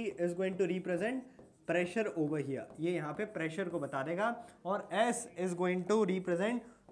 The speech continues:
solute over here, है ना। ये दोनों चीज़ें हमको देखने को मिली। तो अगर प्रेशर पोटेंशियल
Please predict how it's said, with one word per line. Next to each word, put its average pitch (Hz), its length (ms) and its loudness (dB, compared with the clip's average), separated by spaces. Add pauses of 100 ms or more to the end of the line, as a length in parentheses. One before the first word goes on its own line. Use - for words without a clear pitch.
(140)
solute 190 680 0
over 156 240 0
here, 127 240 -4 (580)
है 208 60 2
ना। 240 60 -2
ये 190 160 -4
दोनों 175 280 -2
चीज़ें 190 260 -4
हमको 185 220 -4
देखने 180 220 -6
को 185 80 -6
मिली। 190 240 -4 (480)
तो 226 160 10
अगर 233 560 2
प्रेशर 247 920 0 (340)
पोटेंशियल 196 600 2